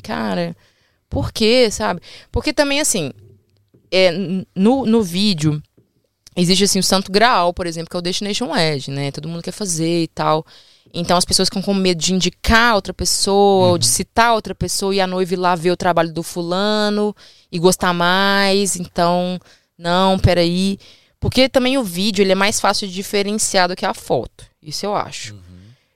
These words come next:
Speaker 1: Você identifica, ó, esse vídeo é da Olga e esse aqui é do Coelho, muito mais fácil do que essa foto do fulano, essa foto do fulano.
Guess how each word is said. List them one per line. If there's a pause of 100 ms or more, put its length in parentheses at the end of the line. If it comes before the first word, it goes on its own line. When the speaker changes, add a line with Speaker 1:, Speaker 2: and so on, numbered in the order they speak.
Speaker 1:
Você
identifica,
ó,
esse
vídeo
é
da
Olga
e
esse
aqui
é
do
Coelho,
muito
mais
fácil
do
que
essa
foto
do
fulano,
essa
foto
do
fulano.